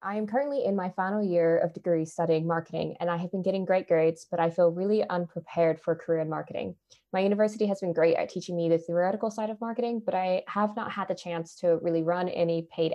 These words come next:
ads on social media slash search platforms and learn that side of marketing.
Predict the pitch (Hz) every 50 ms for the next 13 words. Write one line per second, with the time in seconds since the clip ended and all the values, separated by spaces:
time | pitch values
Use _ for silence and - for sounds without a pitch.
0 | - - 190 202 214 214 214 214 202 - 196 180 - 202 180 175 175 170 170 170
1 | 165 165 165 165 - _ _ _ - - 208 208 208 208 - - - 190 185 190
2 | - - - - _ _ _ - 165 - - - 175 160 156 160 160 - - 180
3 | 170 160 165 165 165 160 160 156 160 156 - - - - - - - - 170 -
4 | - - - - - 208 208